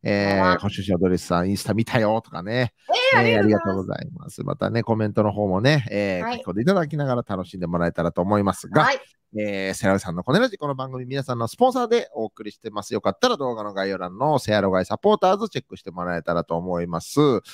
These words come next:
Speaker 2: あと、えー、メンバーシップ登録ね、ぜひしていただけるとありがたいなと思います。
Speaker 1: うん。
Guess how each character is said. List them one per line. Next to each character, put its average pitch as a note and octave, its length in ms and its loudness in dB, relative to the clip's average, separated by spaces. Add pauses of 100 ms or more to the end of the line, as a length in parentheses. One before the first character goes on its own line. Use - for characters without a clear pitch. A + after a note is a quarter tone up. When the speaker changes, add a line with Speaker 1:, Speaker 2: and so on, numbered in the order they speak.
(200)
Speaker 2:
あ - 80 -4
と、 G#3 220 0
え A2+ 80 0
ー、 A2 40 0
メ F3+ 120 0
ン C#4 100 -4
バ E4 80 -4
ー F#4 60 -4
シ - 80 -10
ッ - 40 -20
プ - 140 -6
登 C#4 160 6
録 B3 160 0
ね、 A#3 140 -4
ぜ A3 120 -4
ひ G#3 120 -4
し - 80 -10
て G3 100 -4
い F#3+ 60 0
た G3 80 0
だ F#3+ 120 4
け G3 100 2
る F#3+ 100 4
と F#3+ 240 2
あ F#2+ 100 -6
り F#2+ 60 -10
が F#2+ 100 -8
た F#2+ 160 -8
い F#2+ 60 -14
な D#4 160 -8
と D#4 80 -6
思 F#2 180 -6
い F2+ 60 -4
ま F2 140 -4
す。 - 160 -2
Speaker 1:
う - 20 6
ん。 F2+ 40 -2